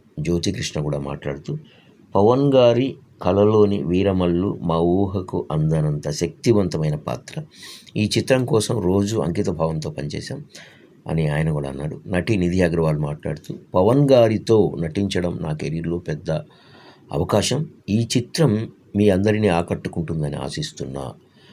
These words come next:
అని ఆమె మాట్లాడడం జరిగింది. మ్, so, ఈ చిత్రం మెగా సూర్య ప్రొడక్షన్స్ బ్యానర్పై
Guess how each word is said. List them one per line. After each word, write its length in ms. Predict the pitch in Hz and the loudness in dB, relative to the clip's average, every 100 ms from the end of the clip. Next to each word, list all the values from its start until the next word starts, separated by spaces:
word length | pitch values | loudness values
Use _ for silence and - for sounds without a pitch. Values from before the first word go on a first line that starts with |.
| - - _ _ _ _ _ _ - - - | -20 -20 _ _ _ _ _ _ -16 -12 -6
అని 280 | 101 98 80 | -2 0 -2
ఆమె 360 | 50 71 73 67 - _ - | -4 -6 -6 -8 -12 _ -12
మాట్లాడడం 440 | 73 76 78 76 71 | -12 -6 -6 -4 -6
జరిగింది. 380 | 65 73 95 123 _ _ _ _ _ - | -8 -10 -10 -12 _ _ _ _ _ -8
మ్, 560 | 80 80 76 67 53 - | -4 0 0 -2 -6 -10
so, 300 | 78 98 85 90 - _ - - - - _ - _ _ 120 | -6 -2 -2 -4 -18 _ -20 -20 -20 -20 _ -20 _ _ -2
ఈ 120 | 127 135 | 0 0
చిత్రం 260 | 127 160 120 | 0 2 4
మెగా 340 | 104 120 127 | 4 6 4
సూర్య 420 | - 110 101 104 | 2 -2 2 2
ప్రొడక్షన్స్ 640 | 98 92 87 - 87 78 87 | 2 0 0 -2 -6 -6 -4
బ్యానర్పై 640 | 80 80 82 78 113 | -2 -2 -4 -6 -10